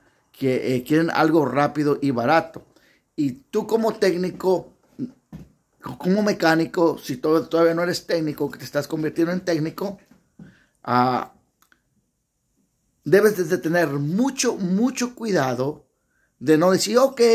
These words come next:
esto es lo que ocupa un servicio", porque acuérdate que el servicio y la reparación son muy, son dos cosas muy diferentes.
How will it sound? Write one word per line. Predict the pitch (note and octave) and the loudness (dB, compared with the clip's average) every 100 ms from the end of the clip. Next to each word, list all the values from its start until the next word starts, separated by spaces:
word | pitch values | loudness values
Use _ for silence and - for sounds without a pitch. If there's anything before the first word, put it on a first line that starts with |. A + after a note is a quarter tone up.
| A3 | 4
esto | G3 F#3+ F#3+ | 0 -2 -2
es | |
lo | F#3+ | -2
que | E3+ | -4
ocupa | F3+ F3+ | -6 -6
un | D#3 | -6
servicio", | C#3 C#3 E3+ C#3+ A#2 _ _ - - | -4 -2 -2 -2 -8 _ _ -20 0
porque | F3+ F3+ | 2 2
acuérdate | C3+ F#3+ G#3+ G3+ F#3 | -2 0 0 -2 0
que | - | 4
el | A#3 | 4
servicio | - A#3 G#3+ A#3+ F3 - D3+ E3 E3 _ _ _ _ | 2 0 0 -2 -2 0 0 -2 -6 _ _ _ _
y | C#3+ C#3 | -6 -2
la | C3+ | 0
reparación | C3 B2+ B2+ B2+ - E3 F3+ E3+ _ _ _ _ | 0 -2 -2 -4 -2 0 0 -2 _ _ _ _
son | - D#3+ D#3+ - | 2 4 4 0
muy, | D3 D#3+ - - _ _ _ _ _ _ _ | -4 -4 -4 -16 _ _ _ _ _ _ _
son | - D3+ D#3+ D3+ | -4 2 2 4
dos | D3+ D3+ | 0 0
cosas | - D3 C#3+ C3+ | -2 -2 -2 -4
muy | C#3+ C#3+ | -4 -4
diferentes. | B2+ - D3+ F3 - A#2 - - | -4 0 0 0 -4 -10 -12 -16